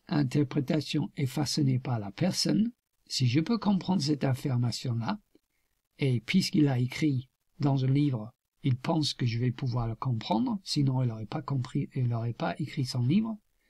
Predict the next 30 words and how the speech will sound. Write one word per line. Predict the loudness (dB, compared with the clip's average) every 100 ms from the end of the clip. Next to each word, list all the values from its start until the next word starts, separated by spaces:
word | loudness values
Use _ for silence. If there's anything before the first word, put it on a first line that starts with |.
| _ _ _ _ -6
Si | 2 2
je | 2
peux | 0 -2
comprendre | -2 -2 0 0 0
que | -2 -4
toute | -2 -2 -2 -2
interprétation | -2 0 -2 -2 -2 -2 -2 -4 -2
est | -4
façonnée | -4 -2 0 0
par | 0 -6
la | -6
personne, | -2 -2 0 -2 -2 -4 _ _ _ _ _ _
alors | -2 0 0 0
je | -2
peux | -4 -6
très | -2 0
bien | 2 0 -2
aussi | -4 -2 -2
comprendre | -2 -4 -2 -2 0 -2 -4 _ _ _ _ _ -4
l'affirmation, « | -2 0 0 0 0 -2 -2 -4 -6 _ _ -2
Toute | 2 2 -2 -8
écriture | -6 -2 -2 2 2 2 -4
est | -8
inspirée | 0 0 0 -2 -2 0
de | -2
Dieu ». | -6 -12 _ _ _ _ _ _ _ _ _ _ _ _ _ _ _ _ _
Si | -4 0
je | 2 2
peux | 0 -2
comprendre | -2 -2 0 0 -2